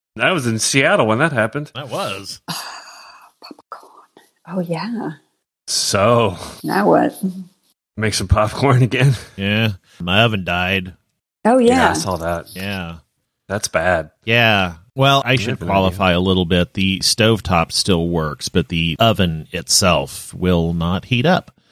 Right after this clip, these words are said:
Speaker 2: We'll see if I fix it. I ordered parts, but yeah, it is. That has not been a good oven. Ten to twelve years that we've had it.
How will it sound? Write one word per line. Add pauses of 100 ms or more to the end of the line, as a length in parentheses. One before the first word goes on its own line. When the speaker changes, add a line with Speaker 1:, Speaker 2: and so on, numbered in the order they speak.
(300)
Speaker 2:
We'll
see
if
I
fix
it.
I
ordered
parts,
but (480)
yeah,
it
is.
That
has
not
been
a
good
oven. (400)
Ten
to
twelve
years
that
we've
had
it.